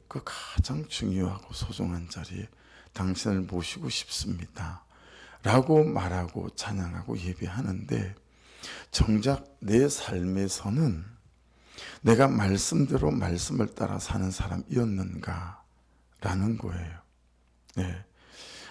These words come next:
하나님이 절실하다, 내 삶에 이 문제가 해결되는 게 절실하다라는 것과 내 삶에서 내가 하는 선택과 결정들이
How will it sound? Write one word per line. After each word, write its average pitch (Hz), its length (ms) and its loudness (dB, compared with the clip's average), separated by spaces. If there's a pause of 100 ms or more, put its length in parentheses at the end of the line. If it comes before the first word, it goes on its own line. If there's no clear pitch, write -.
하나님이 165 560 8
절실하다, 151 1120 2
내 147 180 6
삶에 160 640 4
이 175 80 4
문제가 151 440 4
해결되는 151 560 2
게 147 100 4
절실하다라는 147 1600 2
것과 - 560 -2 (720)
내 127 260 10
삶에서 139 640 4
내가 139 300 4
하는 143 180 4
선택과 127 640 0
결정들이 107 1080 -2